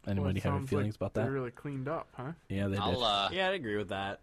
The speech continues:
Speaker 3: I'll take that. Yeah, she's good. She's good.
Speaker 4: Yeah, she did a
Speaker 1: Okay.
Speaker 4: great job, I thought.
Speaker 1: All right.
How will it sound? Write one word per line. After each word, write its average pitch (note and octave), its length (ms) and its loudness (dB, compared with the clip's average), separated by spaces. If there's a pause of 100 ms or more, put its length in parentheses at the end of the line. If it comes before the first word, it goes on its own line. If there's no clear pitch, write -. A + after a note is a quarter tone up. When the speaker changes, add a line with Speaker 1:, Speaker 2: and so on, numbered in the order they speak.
(240)
Speaker 3:
I'll - 100 4
take - 240 -4
that. - 80 -4
Yeah, A#2 160 2
she's G3 220 -6
good. G2 380 -2
She's - 220 -10
good. A2 220 0 (240)
Speaker 4:
Yeah, D#3+ 100 -10
she - 180 -10
did A#2+ 60 -6
a A2 100 0
Speaker 1:
Okay. A2+ 40 4
Speaker 4:
great A#2 180 -2
job, G2 180 -4
I G2+ 100 -4
thought. F#2 360 -8 (580)
Speaker 1:
All E3+ 60 -2
right. E3+ 140 -6